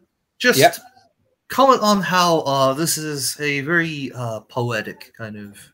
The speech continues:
Speaker 1: uh, in a sense, uh, within, uh, amidst all the chaos? Because, you know, during World War Two, right, the Great Patriotic War,
Speaker 2: Mm-hmm.
Speaker 1: um, uh, the very famous words of, uh,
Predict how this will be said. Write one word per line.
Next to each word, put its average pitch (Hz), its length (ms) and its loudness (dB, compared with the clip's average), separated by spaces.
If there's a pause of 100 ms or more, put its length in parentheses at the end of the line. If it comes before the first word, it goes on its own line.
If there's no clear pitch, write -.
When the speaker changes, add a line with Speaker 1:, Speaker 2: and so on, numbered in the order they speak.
(1080)
Speaker 1:
uh, 120 520 -2
in 131 200 -4
a 107 40 -2
sense, - 680 -2
uh, 104 840 -6 (920)
within, 139 480 6
uh, 123 280 -2
amidst 123 280 -2
all 110 120 -14
the 101 100 -16
chaos? - 540 -12
Because, 113 520 -10
you 120 60 -18
know, 98 120 -14
during 190 300 0
World 160 180 -4
War 127 140 -4
Two, 113 280 -8
right, 98 240 -4
the - 60 -16
Great 123 420 -2
Patriotic 110 560 -6
War, 101 260 -10 (600)
Speaker 2:
Mm-hmm. 113 200 0
Speaker 1:
um, 139 480 8
uh, 160 580 -2
the 160 140 -4
very 208 300 6
famous 160 640 0
words 131 440 0
of, 113 280 -6
uh, 101 640 -6